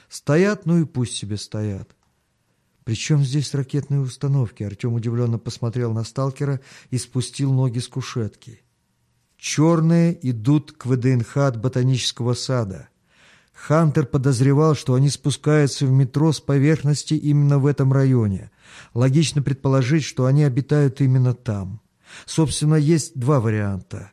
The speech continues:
Первый — место, откуда они приходят, условно говоря, улей,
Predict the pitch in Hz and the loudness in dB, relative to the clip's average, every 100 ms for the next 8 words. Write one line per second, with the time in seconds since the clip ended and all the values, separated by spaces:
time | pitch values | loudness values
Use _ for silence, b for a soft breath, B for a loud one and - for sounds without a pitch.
0 | B B B - 156 139 127 113 123 139 | B B B 0 2 4 2 0 0 0
1 | 131 - 123 - 139 127 123 131 - 131 | 0 0 -2 -2 -2 0 2 2 0 -4
2 | 139 123 120 123 - 127 117 110 123 127 | 0 -2 -2 -6 -2 -2 0 0 0 2
3 | 127 - 147 123 117 | 0 2 4 4 2